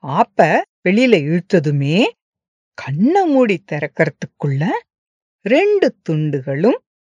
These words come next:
சட்டுன்னு சேர்ந்துடுச்சு. அப்படி சேரும்போது குரங்கின் உடலோட கீழ்ப்பகுதி நடுவுல மாட்டி நசுங்கி அந்த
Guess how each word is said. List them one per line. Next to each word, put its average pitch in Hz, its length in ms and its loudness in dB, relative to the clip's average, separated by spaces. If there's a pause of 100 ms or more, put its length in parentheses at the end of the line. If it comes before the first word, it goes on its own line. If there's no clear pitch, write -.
(760)
சட்டுன்னு 220 640 2 (280)
சேர்ந்துடுச்சு. 311 640 2 (1200)
அப்படி 285 440 0
சேரும்போது 156 1000 0 (680)
குரங்கின் 311 520 2
உடலோட 160 540 2 (160)
கீழ்ப்பகுதி 165 680 -2 (340)
நடுவுல 156 720 2
மாட்டி 127 480 -4 (560)
நசுங்கி 147 1000 0 (460)
அந்த 269 720 2